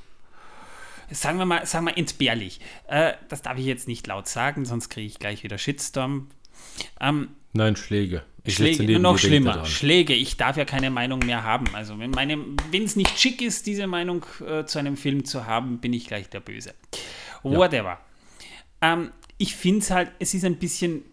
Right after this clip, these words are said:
Speaker 1: aber das hat auch Peter Jackson selbst zugegeben, ist ein billiger dramaturgischer Trick, die Hobbits jetzt mal eine Zeit lang da so schlafen zu sehen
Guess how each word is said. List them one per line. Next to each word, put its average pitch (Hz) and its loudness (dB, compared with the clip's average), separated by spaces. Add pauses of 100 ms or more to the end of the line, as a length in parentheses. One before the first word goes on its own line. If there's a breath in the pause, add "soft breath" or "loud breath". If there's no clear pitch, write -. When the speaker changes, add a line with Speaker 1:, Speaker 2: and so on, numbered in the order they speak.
(100)
Speaker 1:
aber 165 -8
das 160 -6
hat 151 -2
auch 143 -4
Peter 143 -4
Jackson 135 -6
selbst - -6
zugegeben, 135 -6
ist 131 -8
ein 143 -2
billiger 160 2
dramaturgischer 139 -2
Trick, 143 -4
die 123 -4
Hobbits 120 -4
jetzt 123 -6
mal 117 -2
eine 120 -4
Zeit 117 -6
lang 123 -2
da 117 -6
so 113 -8
schlafen 190 -2
zu 180 -4
sehen 160 0